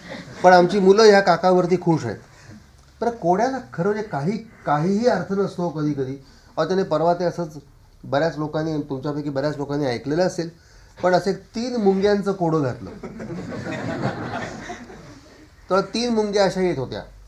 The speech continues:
समोरून एक मुंगी आली. तर ह्या मुंगीने तीन मुंग्यांपैकी पहिल्या मुंगीला विचारलं, "तुझ्या मागे किती मुंग्या आहेत?"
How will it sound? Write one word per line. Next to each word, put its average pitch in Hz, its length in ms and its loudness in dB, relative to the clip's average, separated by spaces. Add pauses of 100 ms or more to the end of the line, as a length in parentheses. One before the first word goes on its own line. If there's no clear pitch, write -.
(360)
समोरून 170 360 -2
एक 175 140 -4
मुंगी 156 300 -2
आली. 92 160 -8 (1600)
तर 156 60 -4
ह्या 170 180 4
मुंगीने 170 440 0 (720)
तीन 185 140 2
मुंग्यांपैकी 175 540 0
पहिल्या 156 340 -2
मुंगीला 160 360 -2
विचारलं, 160 440 -2
"तुझ्या 156 280 -4
मागे 160 240 -6
किती 160 240 -8
मुंग्या 131 320 -6
आहेत?" 95 140 -14